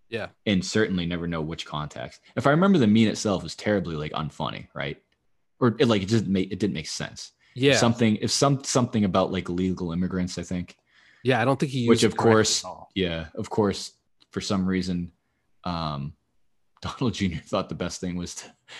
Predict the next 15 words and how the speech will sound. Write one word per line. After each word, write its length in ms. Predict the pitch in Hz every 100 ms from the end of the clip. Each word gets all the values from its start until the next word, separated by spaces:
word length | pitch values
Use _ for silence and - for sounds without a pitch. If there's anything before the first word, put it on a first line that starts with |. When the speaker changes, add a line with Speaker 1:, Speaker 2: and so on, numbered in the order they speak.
| - -
Speaker 2:
see 180 | 139
how 160 | 139 120
I 100 | 110
can 180 | 104 101
force 360 | 92 98 95 -
this 120 | 95
on 220 | - 92 90
the 60 |
college, 480 | 90 - 90 92 85 - - - -
<laughs> 320 | - - -
college 560 | - - - - 160 -
meme 140 | 127 - 123 -
kid. 420 | - - - 117 - _ _ - _ _ - 208 - - - - _ _ _ _ -
Very 360 | 101 113 104 92
strange. 520 | - 87 82 80 -